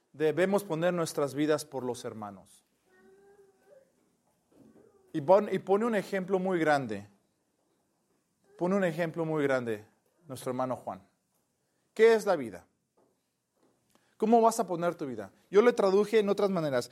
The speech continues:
"El que puso su vida por nosotros, nosotros debemos, en deber, también de dar". Porque a veces poner suena como que pones algo ahí, bueno, ahí está.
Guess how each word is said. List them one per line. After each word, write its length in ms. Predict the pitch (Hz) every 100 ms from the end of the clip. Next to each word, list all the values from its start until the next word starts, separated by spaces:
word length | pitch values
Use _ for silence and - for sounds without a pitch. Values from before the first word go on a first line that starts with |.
| -
"El 140 | 160 156
que 120 | 175
puso 240 | 220 233
su 120 | 202
vida 200 | 208 220
por 140 | 220 190
nosotros, 500 | 180 196 180 165 - - -
nosotros 720 | 165 165 226 233 240 170 151
debemos, 840 | 165 156 180 240 208 160 160 - _ _ _
en 180 | 143 151
deber, 560 | 147 147 233 214 214 - _ _ _ -
también 460 | 160 170 190 214
de 100 | 196
dar". 380 | 165 151 123 - _ _
Porque 220 | 147 -
a 60 | 147
veces 240 | 165 196
poner 400 | - 147 147 170
suena 320 | - 175 180
como 280 | 170 147 131 -
que 140 | 113
pones 480 | _ 147 160 156 147
algo 260 | 143 147
ahí, 220 | 139 151 185
bueno, 200 | 156 147
ahí 60 |
está. 320 | 151 151 123